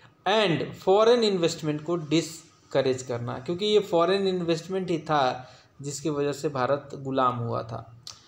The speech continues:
The best way to understand an economy is to study its economic policy। बिल्कुल, बिल्कुल सही है। अगर किसी भी economy को समझना है तो उसके economic policy को देख लो,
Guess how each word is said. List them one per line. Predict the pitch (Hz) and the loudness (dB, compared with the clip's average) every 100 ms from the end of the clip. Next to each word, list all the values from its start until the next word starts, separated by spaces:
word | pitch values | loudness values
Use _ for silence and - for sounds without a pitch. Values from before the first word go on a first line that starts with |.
| _ _ _ _ _ - | _ _ _ _ _ -2
The | 170 | -2
best | 160 196 247 - | 4 4 4 0
way | 196 185 190 135 98 - | 0 4 6 4 -2 -4
to | 170 | 0
understand | 156 160 160 170 170 170 - | 2 0 0 0 0 -2 -2
an | 165 180 175 | 0 0 -2
economy | 143 135 135 143 | -2 -2 -2 -4
is | 143 151 | -4 -4
to | |
study | 151 - 156 160 170 | -4 0 2 4 4
its | 156 - 147 | 2 -10 -8
economic | - 135 131 147 - | -4 -2 -2 -4 -4
policy। | 143 139 135 - - 139 | -2 -2 -2 -10 -14 -8
बिल्कुल, | 139 139 170 185 - - _ 143 | -8 -6 -6 -6 -12 -20 _ -2
बिल्कुल | 151 151 202 | -2 0 0
सही | 190 | 4
है। | 190 | 6
अगर | 196 214 | 6 2
किसी | 220 220 277 | 0 -2 -2
भी | 269 | -2
economy | 262 247 208 202 214 | -2 0 0 0 -2
को | 214 | -4
समझना | 196 147 135 139 156 | -2 -2 -2 -2 -4
है | 123 135 - - _ _ _ | -4 -8 -14 -20 _ _ _
तो | 180 | -4
उसके | - 185 180 - | -2 -4 -4 0
economic | 220 190 185 170 165 180 202 175 | 2 2 0 2 2 2 -2 0
policy | 151 151 151 196 | 0 0 -4 -2
को | 190 | 0
देख | 190 220 220 | 2 2 2
लो, | 175 170 | -4 -4